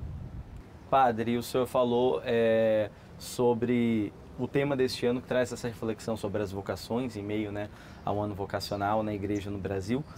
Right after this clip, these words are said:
Como é que o senhor percebe que o santuário também, é, testemunha e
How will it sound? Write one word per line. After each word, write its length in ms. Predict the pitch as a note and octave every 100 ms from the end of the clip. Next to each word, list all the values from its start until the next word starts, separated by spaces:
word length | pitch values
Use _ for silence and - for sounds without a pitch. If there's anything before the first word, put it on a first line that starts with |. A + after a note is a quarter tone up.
| - -
Como 120 | -
é 40 |
que 60 | -
o 20 |
senhor 120 | -
percebe 460 | A#3 F#3+ - E3 C#3+
que 100 | -
o 60 | C#3
santuário 640 | - C#3+ C3+ C3+ C3 B2
também, 420 | B2+ A#2+ B2 B2 - - -
é, 360 | A#2 A#2 A2+ G#2+
testemunha 920 | C#3+ - D3+ C3+ B2+ D3+ G3+ A3+ A#3+ - -
e 260 | D3 D3+